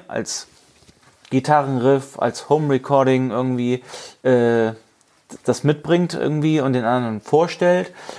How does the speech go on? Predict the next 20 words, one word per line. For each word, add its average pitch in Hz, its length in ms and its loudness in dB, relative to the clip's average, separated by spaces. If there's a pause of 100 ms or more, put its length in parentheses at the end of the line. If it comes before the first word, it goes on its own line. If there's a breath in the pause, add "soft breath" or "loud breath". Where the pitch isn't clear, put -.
(120 loud breath)
und 127 240 -4
daraus 147 340 2 (260)
entsteht 127 340 -2
bei 123 80 0
uns 123 220 2
ein 123 100 -2
Song. 92 360 0 (920 loud breath)
So, 98 220 -4 (280)
und 120 240 -6
wie 135 380 -2
ist 185 180 0
es 185 160 -2
denn 180 200 -2
da 165 300 2
bei 139 640 0 (260)
zum 131 160 -8
Beispiel 156 320 0
unseren 135 380 -4
Gastgebern? 123 640 -2
Äh, 127 220 2